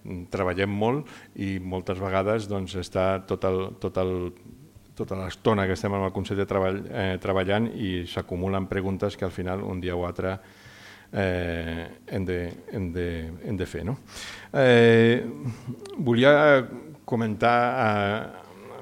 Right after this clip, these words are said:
com a anècdota que, tot i que, eh, no hem estat d'acord avui en el punt de, de la, de l'ordenança, eh,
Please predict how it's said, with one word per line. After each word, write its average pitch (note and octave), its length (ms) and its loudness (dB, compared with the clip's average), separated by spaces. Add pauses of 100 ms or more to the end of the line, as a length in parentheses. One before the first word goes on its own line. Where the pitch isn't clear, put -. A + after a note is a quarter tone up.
(1000)
com G2+ 160 0
a G2 80 4
anècdota A2 540 2 (260)
que, G#2 320 -2 (240)
tot A2 240 0
i A2+ 80 -8
que, A#2 140 0 (260)
eh, G#2 640 -2
no G#2 160 -4
hem G#2 80 -2
estat G2+ 240 -4
d'acord G2+ 380 -2
avui G2+ 260 -4
en G2 160 -2
el F#2 160 -6
punt G#2 380 -4 (580)
de, F2+ 920 -2 (420)
de F#2 240 -6 (160)
la, F2 140 -6 (340)
de G2 220 -6
l'ordenança, F#2+ 720 -2 (640)
eh, F#2 460 0